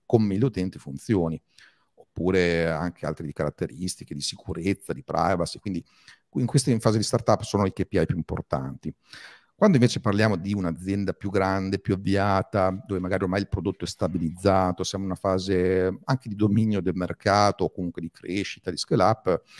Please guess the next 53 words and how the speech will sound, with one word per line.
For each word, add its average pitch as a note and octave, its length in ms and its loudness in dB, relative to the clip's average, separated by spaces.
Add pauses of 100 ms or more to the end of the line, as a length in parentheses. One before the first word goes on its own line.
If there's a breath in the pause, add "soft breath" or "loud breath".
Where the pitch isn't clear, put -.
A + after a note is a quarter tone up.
(360 loud breath)
allora B2 440 6
anche A#2 240 -2
qui B2 160 0
cambia C3+ 320 4
anche - 140 0
un - 100 -10
po' B2 140 8
il A2+ 60 8
ruolo A#2+ 260 2
proprio G2+ 240 -4
del F#2 100 -4
C - 140 -6
T - 100 -4
O G#2 60 2
in F#2+ 60 0
generale, F#2 640 0 (160)
perché - 320 -8
il - 80 -8
C A2 100 -2
T - 80 -4
O A#2+ 360 6 (100)
è, F#2 100 -8
è - 920 -8
un, A#2 100 4
è B2 180 6
un B2+ 100 6
animale C#3+ 300 8
in A#2 80 6
evoluzione, G2+ 1000 -2
non G#2 220 -2
è G2+ 140 0
mai F#2+ 180 0
lo E2+ 100 -2
stesso. E2 640 -6 (240)
Eh, G#2 200 0
ogni, A#2 420 2 (280)
man A#2 180 2
mano C#3 160 6
che - 140 -6
cambia C3 260 2
l'azienda B2 280 0
cambia G2 260 -2
anche G2 420 -4
l'esperienza G#2+ 1000 -4
e G2+ 80 -6
il F2+ 60 -4
livello F2+ 200 -2
del E2 100 -2
C - 140 -8
T - 140 -8
O, D#2 140 0
quindi - 220 -8
certe - 160 -4